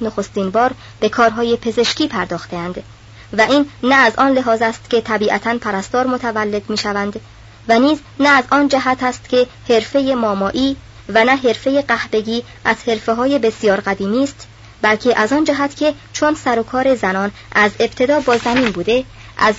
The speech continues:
گیاهان اطلاعات فراوان به دست آورده و توانسته‌اند فن پزشکی را ترقی دهند و آن را از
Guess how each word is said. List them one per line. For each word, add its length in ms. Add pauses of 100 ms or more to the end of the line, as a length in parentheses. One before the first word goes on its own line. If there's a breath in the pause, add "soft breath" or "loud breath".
گیاهان 460
اطلاعات 600
فراوان 500
به 100
دست 280
آورده 480 (380 loud breath)
و 140
توانسته‌اند 840
فن 360
پزشکی 460
را 120
ترقی 440
دهند 440 (360 loud breath)
و 200
آن 220
را 180 (180 loud breath)
از 240